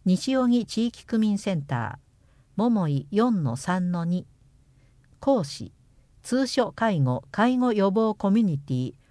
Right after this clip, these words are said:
微笑み理学療法士、江黒良介。対象、区内在住の方。定員十五名。申し込み順です。参加費は無料。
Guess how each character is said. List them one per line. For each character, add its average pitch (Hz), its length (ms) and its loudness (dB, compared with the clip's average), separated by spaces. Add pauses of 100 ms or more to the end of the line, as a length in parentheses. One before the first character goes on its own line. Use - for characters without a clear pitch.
(180)
微 175 180 4
笑 254 300 2
み 196 220 -2 (100)
理 156 160 2
学 233 260 0
療 208 240 -2
法 160 240 -2
士、 139 300 -6 (340)
江 247 140 2
黒 175 400 2
良 175 260 0
介。 - 300 -12 (920)
対 226 220 -2
象、 190 420 -2 (300)
区 285 120 0
内 208 240 2
在 170 240 0
住 185 220 -2
の 170 120 -4
方。 143 380 -8 (540)
定 226 240 0
員 196 340 0
十 220 300 2
五 202 200 0
名。 131 320 -2 (360)
申 185 160 2
し - 80 -6
込 - 140 -2
み 208 120 2
順 185 240 -2
で 175 120 -4
す。 - 180 -16 (460)
参 247 260 0
加 233 100 0
費 202 200 -2
は 220 200 2
無 175 200 2
料。 180 400 0